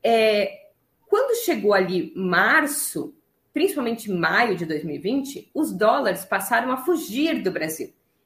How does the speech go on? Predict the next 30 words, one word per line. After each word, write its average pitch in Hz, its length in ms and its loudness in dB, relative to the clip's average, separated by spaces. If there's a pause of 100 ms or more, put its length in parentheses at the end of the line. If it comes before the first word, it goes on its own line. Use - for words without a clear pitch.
(140)
E 254 100 -4
aí, 349 140 6
o 427 60 2
que 453 100 2
que 440 80 2
os 359 100 4
liberais 240 500 4
gostam 185 300 2
de - 120 -10
falar? 160 360 -4 (240)
Ah, 359 200 0
por 330 180 0
que 415 100 4
que 440 100 2
tem 330 180 2
fuga 277 400 0
de 190 100 -10
capitais? - 540 -6
Por 214 100 -12
que 302 100 -4
que 330 100 -2
os 254 120 0
dólares 208 440 4
saem 170 280 0
do 170 80 -2
Brasil? 170 340 -4 (240)
Porque 285 200 -6
tem 247 180 -2
incerteza 180 800 -2 (400)
fiscal, 285 920 0